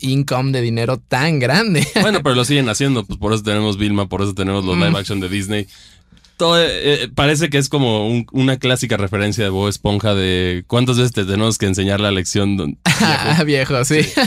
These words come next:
Speaker 2: Entonces, a-, aquí ya los fanáticos ya hablaron con su cartera. El caso de el, el, tanto de Last of Us como,
Speaker 1: Sí.
Speaker 2: como Mario y Sonic también, ya,
Speaker 1: Sí.
Speaker 2: ya demostraron que esa es la fórmula. No tienes que,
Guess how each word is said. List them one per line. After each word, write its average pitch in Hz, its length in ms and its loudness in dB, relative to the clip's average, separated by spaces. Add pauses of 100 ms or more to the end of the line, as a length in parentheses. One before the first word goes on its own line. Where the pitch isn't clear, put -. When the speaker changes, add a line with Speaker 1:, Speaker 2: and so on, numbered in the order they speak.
(120)
Speaker 2:
Entonces, 151 540 -2
a-, 123 120 -4 (100)
aquí 165 420 -2 (580)
ya 165 680 -2 (140)
los 120 280 -6
fanáticos 139 480 0
ya 120 80 0
hablaron 120 280 0
con 101 240 -6
su 95 420 -4
cartera. 127 640 -4 (340)
El 107 180 -4
caso 110 320 0
de 98 340 0 (400)
el, - 220 -6 (120)
el, 135 180 -2
tanto 139 280 2
de 131 80 0
Last 180 220 -2
of 147 100 0
Us 107 160 -4
como, 98 460 -8 (240)
Speaker 1:
Sí. 139 380 0
Speaker 2:
como 104 560 0
Mario 117 460 0 (500)
y 127 100 -4
Sonic 156 320 0
también, 113 500 0 (120)
ya, 151 400 -2
Speaker 1:
Sí. 165 60 -8
Speaker 2:
ya 180 80 2
demostraron 180 420 0
que 143 200 -2 (520)
esa 214 140 0
es 208 60 0
la 165 100 0
fórmula. 143 420 -4
No 180 160 -2
tienes 220 300 0
que, - 180 -8